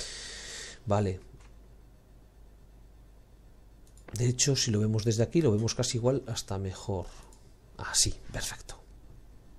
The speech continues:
Con lo cual me sube siete coma uno. Fijaos, de seis coma dos que teníamos, el hecho de que hayamos incorporado uno de ochenta y tres ya se empieza a notar, ¿vale? Muy, muy interesante. Eh, si vamos para atrás, ya podemos darle a evaluación.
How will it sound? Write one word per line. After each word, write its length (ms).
Con 140
lo 80
cual 140
me 100
sube 200
siete 220
coma 140
uno. 140
Fijaos, 260
de 80
seis 200
coma 160
dos 160
que 80
teníamos, 460
el 160
hecho 220
de 120
que 300
hayamos 340
incorporado 400
uno 180
de 80
ochenta 320
y 40
tres 200
ya 80
se 100
empieza 340
a 40
notar, 260
¿vale? 340
Muy, 300
muy 200
interesante. 600
Eh, 300
si 160
vamos 180
para 160
atrás, 480
ya 240
podemos 340
darle 320
a 140
evaluación. 760